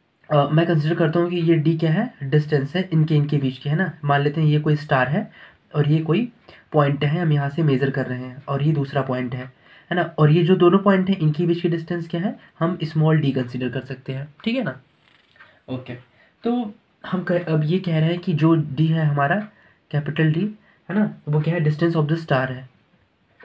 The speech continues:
distance of the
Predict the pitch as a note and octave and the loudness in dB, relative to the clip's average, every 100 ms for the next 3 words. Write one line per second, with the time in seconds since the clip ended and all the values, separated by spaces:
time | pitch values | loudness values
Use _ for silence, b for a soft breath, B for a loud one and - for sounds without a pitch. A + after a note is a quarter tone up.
0 | _ _ - _ _ _ _ _ _ _ | _ _ -20 _ _ _ _ _ _ _
1 | _ _ _ _ - C#3+ D3 D#3+ D3 D#3 | _ _ _ _ -4 -4 -2 -2 0 -2
2 | - - - _ _ _ _ _ _ C#3 | -12 -20 -20 _ _ _ _ _ _ -8
3 | C3+ C3 D3+ | -6 -6 -4